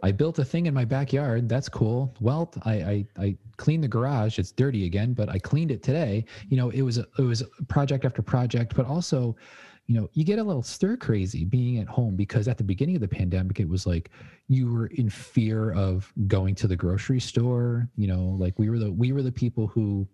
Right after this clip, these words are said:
used Lysol to, like, spray down our bags when we got home, you know, and I know a lot of people did that. And, you know, I don't know,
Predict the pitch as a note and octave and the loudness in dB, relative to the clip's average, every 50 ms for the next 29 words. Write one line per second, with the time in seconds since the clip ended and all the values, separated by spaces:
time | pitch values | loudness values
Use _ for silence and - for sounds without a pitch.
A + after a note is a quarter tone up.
0 | _ _ - A2 G#2+ G#2+ G#2 G2+ G2 - - - - G2+ G#2 - - - B2 A2+ | _ _ -2 0 2 2 2 0 -2 -4 -6 -2 0 2 2 2 0 0 0 0
1 | A2+ A2 F2+ - - G2+ F#2 F2+ F2+ - - - - B2 A2 G#2+ G#2+ G#2+ A2 A2+ | 2 0 -2 -2 -2 0 0 0 -2 -2 -4 -2 0 0 2 2 2 0 0 2
2 | G2+ F#2 F#2 G2 F#2+ G#2 A2 A2 A2 A2 - - G2 F#2 F2 D#2+ D#2+ - - - | 0 0 0 2 2 2 2 2 0 -2 -2 -2 0 0 0 -2 -4 -4 -6 -4
3 | - - C#3+ C#3+ C#3+ C#3+ C#3+ C#3+ C#3 C#3+ C#3+ - - - - - - - - - | 0 0 2 2 2 0 0 0 0 -2 -2 -4 -8 -16 -18 -18 -18 -10 0 2
4 | B2+ A#2 G#2+ G2+ G2+ G2 G2+ G#2+ - G#2+ G2+ G2 G2 G2 - A#2 A2+ A2 G#2 G2+ | 2 2 4 2 2 0 0 0 2 2 2 2 0 2 2 2 2 2 2 2
5 | F#2+ G2+ - - - - G#2 G2+ G2+ F#2+ G#2 G2 G2 F#2 - G2+ F#2 F2+ F2 F2 | 0 0 0 0 0 0 2 0 2 2 2 0 0 0 0 0 0 0 0 -2
6 | - - - F#2 F2+ F2 E2+ D#2+ D2 - A#2 C3 D3 B2+ G2 - | -4 -2 0 0 2 2 0 0 0 2 2 2 2 0 -2 -4